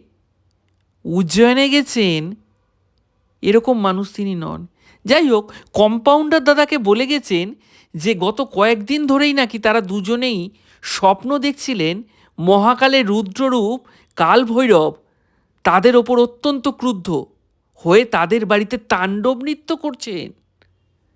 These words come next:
সেই দাদা এবং বৌদি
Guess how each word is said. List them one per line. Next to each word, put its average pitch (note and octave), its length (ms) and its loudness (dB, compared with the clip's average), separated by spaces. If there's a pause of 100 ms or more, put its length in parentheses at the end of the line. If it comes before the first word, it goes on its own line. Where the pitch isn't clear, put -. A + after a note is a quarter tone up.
(960)
সেই D4 220 2
দাদা G3+ 360 2
এবং C#4+ 300 2
বৌদি G#3+ 440 0